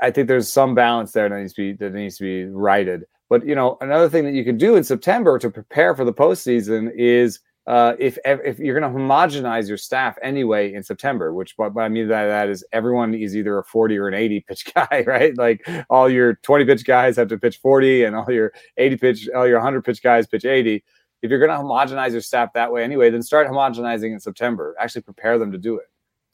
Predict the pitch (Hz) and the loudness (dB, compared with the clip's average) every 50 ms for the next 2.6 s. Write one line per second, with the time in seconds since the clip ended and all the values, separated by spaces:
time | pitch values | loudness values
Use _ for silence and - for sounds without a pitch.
0 | _ _ - - - 135 120 117 117 117 117 107 107 107 113 117 123 127 123 123 | _ _ -10 -2 2 4 6 8 8 6 6 4 -2 -6 -4 -2 0 0 0 -2
1 | 113 - - 139 123 123 123 107 123 117 113 113 - - 110 110 113 113 113 - | -4 -2 -2 -2 -2 -2 -2 0 2 2 2 0 -2 -6 -4 -2 -2 -2 -2 -4
2 | - - 117 104 - - - 117 113 110 95 - | -8 -10 -10 -10 -8 -6 -4 -2 -2 -2 -4 -8